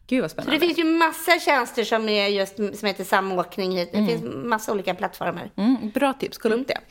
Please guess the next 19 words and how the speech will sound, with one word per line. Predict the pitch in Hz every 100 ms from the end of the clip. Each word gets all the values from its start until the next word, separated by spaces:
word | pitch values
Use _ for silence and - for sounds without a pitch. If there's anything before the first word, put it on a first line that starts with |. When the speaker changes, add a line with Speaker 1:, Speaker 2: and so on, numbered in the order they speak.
| - - - - - _
Speaker 1:
det. | - 220
Eh, | 214
okej, | 247 - -
och | 220
när | 240
man | 247 277
då | 311
är | 277 269 302 320
framme | 294 294 240 170
på | 170 160
sin | - 165
plats | 208 302 - - -
så | 226 196
vill | 190 175
man | 175
ju | 170
kanske | 170 165
bo | 147 143
någonstans. | 151 185 - 214 311 -